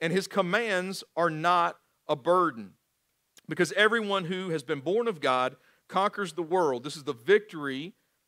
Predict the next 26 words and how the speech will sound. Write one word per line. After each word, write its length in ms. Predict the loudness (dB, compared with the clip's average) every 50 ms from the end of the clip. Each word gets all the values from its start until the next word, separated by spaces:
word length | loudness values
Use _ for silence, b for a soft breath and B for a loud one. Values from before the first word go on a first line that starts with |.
| _ _ _ _ _
that 120 | -2 -2 -2
has 120 | -2 -4
conquered 400 | -4 0 0 0 0 0 -4 -6
the 60 | -6
world, 400 | -4 -2 0 0 0 0 -2 -4 -4
our 160 | -4 -4 -4
faith. 440 | -4 -6 -6 -4 -4 -4 -6 -8 -14 _ _ _ _ _ _ _ -2
Um, 240 | -2 0 -2 -2 -4 -4
when, 180 | -4 -4 -4
when 140 | -4 -4 -2
we 80 | -2 -2
read 220 | 0 -2 0 0
this 160 | 0 0 0
verse, 480 | 2 4 6 6 6 6 2 0 -4 -12 b b b b b _
it, 180 | -4 -4 -2 -2 -2
it's, 320 | -2 -4 -4 -8 -10 -12 _ _ _ _ _ _ _ _ _ _ _ _
i-, 140 | 0 0 4 6
if, 180 | 4 4 4 2 0
if 140 | 0 0 0
we're 80 | 0 -2
kinda 260 | 0 2 2 2 0
biased, 760 | 2 2 2 4 4 4 2 2 0 -2 -4 -8 -8 -10 -12 -14 -10
if 100 | -4 -2
we're, 100 | -2 -2
if 140 | -2 -4 -4
we, 100 | -6